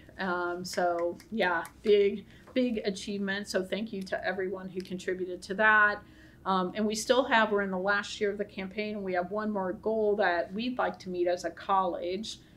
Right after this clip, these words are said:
and that is to, um, have three thousand unique donors. And so we're almost there.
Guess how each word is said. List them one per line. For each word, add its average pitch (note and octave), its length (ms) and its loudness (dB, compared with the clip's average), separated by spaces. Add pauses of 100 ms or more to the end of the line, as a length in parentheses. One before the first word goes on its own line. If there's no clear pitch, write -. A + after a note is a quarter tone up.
(220)
and F#3+ 540 0
that A3 340 6
is G3+ 480 4
to, F#3 720 2
um, F3+ 380 0
have F#3 420 -4
three G#3 340 -4
thousand F3 760 -4 (240)
unique F3+ 360 -8
donors. - 520 -10 (360)
And G#3 120 -4
so F#3+ 240 4
we're F#3 220 -2
almost E4 480 6
there. D4 400 6